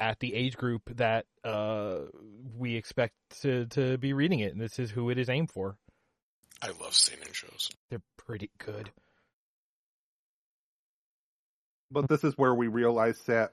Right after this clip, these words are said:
Speaker 3: uh, Doctor or Doctor Inspector Lunge's stick is because he is making an invisible manuscript in his mind. He's using his hand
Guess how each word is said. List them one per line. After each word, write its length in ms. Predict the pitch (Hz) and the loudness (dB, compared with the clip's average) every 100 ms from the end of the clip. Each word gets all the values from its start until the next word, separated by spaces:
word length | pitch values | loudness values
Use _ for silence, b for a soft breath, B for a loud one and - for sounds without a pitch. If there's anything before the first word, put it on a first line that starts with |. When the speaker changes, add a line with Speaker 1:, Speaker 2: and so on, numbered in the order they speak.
| - | -4
Speaker 3:
uh, 300 | 127 113 110 | -4 -2 -2
Doctor 640 | 127 120 131 120 113 107 - | -2 -2 0 2 0 -2 -6
or 120 | 123 110 | -4 -2
Doctor 360 | 104 - 113 | -2 -2 -4
Inspector 480 | 151 - 139 139 117 | -6 0 0 2 -2
Lunge's 720 | 113 117 117 120 107 104 - _ _ _ _ _ _ _ _ | -2 -2 -2 -2 -2 -6 -14 _ _ _ _ _ _ _ _
stick 300 | 156 131 - | 4 4 0
is 200 | 127 127 - | -2 -2 -2
because 400 | 123 - 123 - | -2 0 0 0
he 160 | 131 | 0
is 420 | 127 135 123 - _ _ _ _ _ 156 | 4 4 2 -2 _ _ _ _ _ 0
making 380 | 151 170 156 | 2 2 4
an 120 | 147 135 | 4 4
invisible 540 | 120 151 175 180 185 | 4 2 4 4 4
manuscript 680 | 160 170 151 127 - 131 - | 4 4 4 2 2 0 0
in 120 | 135 120 | -2 0
his 180 | 131 - | -2 2
mind. 360 | 131 104 104 - | 2 2 0 -2
He's 180 | 123 | 0
using 220 | 139 135 135 | 2 2 0
his 160 | 127 | -2
hand 280 | 143 135 | 0 0